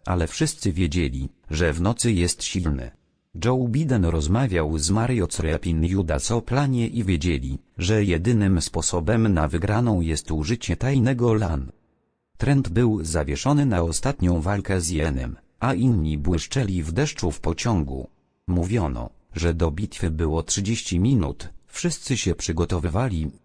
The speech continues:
a mnie umieszczono na podczerwieni na czołgu. Byliśmy na dwieście osiemdziesiąt pięć,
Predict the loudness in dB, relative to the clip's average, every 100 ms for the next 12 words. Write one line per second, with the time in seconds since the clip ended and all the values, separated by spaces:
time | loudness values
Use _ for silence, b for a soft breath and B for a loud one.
0 | _ 0 2 4 4 2 2 2 2 0
1 | 2 2 2 0 -2 -4 -2 0 2 4
2 | 6 4 2 0 -2 -2 -4 -8 -12 _
3 | _ _ _ _ -4 0 0 2 2 2
4 | 2 0 -2 -2 -2 -2 -2 0 0 2
5 | 2 2 2 0 0 0 2 2 -2 -10